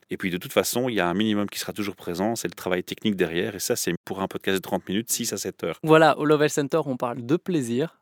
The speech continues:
Speaker 2: à tout niveau, dans la vie, dans vos créations, dans vos relations, dans votre sexualité. Et on pense aussi à votre plaisir d'écoute. Donc Michel parle un nombre d'heures incroyable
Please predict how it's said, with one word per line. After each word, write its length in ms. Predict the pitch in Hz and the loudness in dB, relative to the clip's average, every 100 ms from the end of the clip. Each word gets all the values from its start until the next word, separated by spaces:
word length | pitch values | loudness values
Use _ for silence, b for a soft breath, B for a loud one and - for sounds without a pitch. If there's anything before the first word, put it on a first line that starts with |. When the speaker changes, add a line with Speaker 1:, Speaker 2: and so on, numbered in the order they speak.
| - | -6
Speaker 2:
à 100 | 131 | -6
tout 140 | - | -4
niveau, 420 | 135 127 123 165 - - | -4 -2 -2 -4 -6 -4
dans 120 | 143 | 4
la 180 | 139 131 | 6 6
vie, 200 | 127 175 - | 2 -2 -6
dans 140 | 131 127 | -6 -2
vos 100 | 131 | -2
créations, 640 | - 156 143 - 143 160 | 0 2 2 2 -2 0
dans 140 | 139 | -2
vos 120 | 120 127 | -2 0
relations, 520 | 135 165 156 156 156 | 4 6 4 0 -2
dans 80 | 135 | -2
votre 180 | 127 | -2
sexualité. 720 | - - - 131 123 170 208 277 B B 139 | -6 -6 -4 -4 0 2 2 0 B B 0
Et 60 | |
on 60 | 143 | 2
pense 200 | 156 131 | 2 2
aussi 180 | - 175 | 2 4
à 20 | |
votre 160 | 139 - - | 4 2 0
plaisir 320 | 156 185 175 | 2 4 4
d'écoute. 320 | 160 - 170 | 2 2 -2
Donc 160 | 127 131 | -2 -2
Michel 320 | 135 180 160 | 0 0 0
parle 260 | 135 131 - b b - | -2 -4 -6 b b -6
un 140 | 135 | 0
nombre 280 | 151 131 135 | 2 4 4
d'heures 200 | 139 - | 4 4
incroyable 800 | 170 190 - 156 139 151 156 | 2 2 4 4 6 6 6